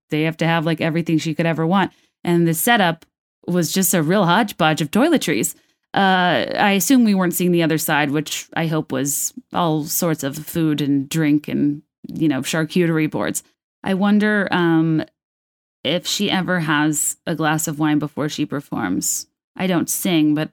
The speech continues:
I personally couldn't. A lot of my friends that do things publicly, like, absolutely cannot have a single drink till afterwards. And I find that interesting. Um,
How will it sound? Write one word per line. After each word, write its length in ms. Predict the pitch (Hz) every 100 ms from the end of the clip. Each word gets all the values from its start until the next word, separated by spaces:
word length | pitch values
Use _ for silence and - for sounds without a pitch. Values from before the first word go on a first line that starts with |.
| -
I 220 | 156 160 -
personally 360 | 165 156 151
couldn't. 340 | 147 160 156 - _ _ -
A 100 | -
lot 200 | 196 208
of 80 | 262
my 160 | 254 180
friends 560 | - 190 196 175 160
that 300 | - 160 160
do 240 | 143 185 175
things 300 | 170 160 147
publicly, 640 | - 165 160 - 104 107
like, 320 | 98 160 - -
absolutely 480 | - 170 - - 156
cannot 580 | - 175 165 160 151 - - -
have 140 | 165
a 60 | 151
single 340 | - 180 165
drink 260 | 160 160 156
till 140 | 156
afterwards. 600 | 151 160 160 147 127 147
And 280 | 156 165 160
I 160 | - 165
find 300 | 160 170 160
that 120 | 151
interesting. 680 | 147 143 156 151 - 98 143
Um, 300 | - 147 151